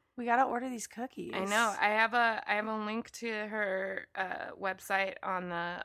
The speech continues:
Speaker 2: um, blog.
Speaker 1: Okay.
Speaker 2: So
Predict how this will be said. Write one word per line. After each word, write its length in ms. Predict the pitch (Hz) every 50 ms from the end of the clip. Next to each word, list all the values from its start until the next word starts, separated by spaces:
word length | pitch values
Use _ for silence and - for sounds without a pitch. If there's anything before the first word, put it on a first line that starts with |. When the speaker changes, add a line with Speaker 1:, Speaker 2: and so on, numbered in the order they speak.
| -
Speaker 2:
um, 420 | 190 185 185 185 185 185 185 185 - -
blog. 600 | 196 190 185 180 170 170 180 175 180 220 240 - _ _ _ - _ -
Speaker 1:
Okay. 320 | - 185 180 - - - - - _
Speaker 2:
So 580 | - - - 190 180 180 175 180 180 180 180